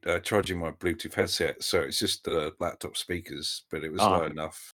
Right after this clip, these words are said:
Speaker 1: So, like, yeah, it was a nice tune, but I was just like, <laughs> you know. <laughs>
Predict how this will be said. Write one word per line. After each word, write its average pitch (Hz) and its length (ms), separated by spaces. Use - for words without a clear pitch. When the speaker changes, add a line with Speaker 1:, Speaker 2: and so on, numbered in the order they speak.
Speaker 1:
So, 76 120
like, 73 180
yeah, 80 240
it 85 60
was 82 160
a 85 60
nice 85 320
tune, 85 340
but 73 180
I 82 80
was 80 160
just 85 280
like, 76 220
<laughs> - 1160
you 98 120
know. 92 120
<laughs> - 1200